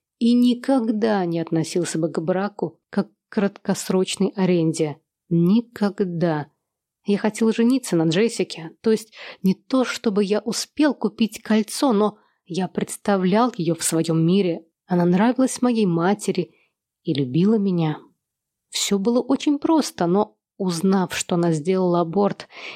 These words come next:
и не сочла нужным рассказать мне о беременности, я потерял контроль.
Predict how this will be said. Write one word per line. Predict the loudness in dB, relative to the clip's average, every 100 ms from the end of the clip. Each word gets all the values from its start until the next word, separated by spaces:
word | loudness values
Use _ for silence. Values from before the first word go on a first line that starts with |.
| 0
и | 2
не | 4
сочла | 2 -2 0 2
нужным | 2 2 2 0
рассказать | -2 -2 -2 0 -2 0
мне | 0 2
о |
беременности, | 2 2 2 2 2 -2 -4 -4 -4 -8 _ _ _
я | -2 0 0
потерял | 0 -4 -4 -2 -2 -2
контроль. | -2 -2 -2 -2 -2 -2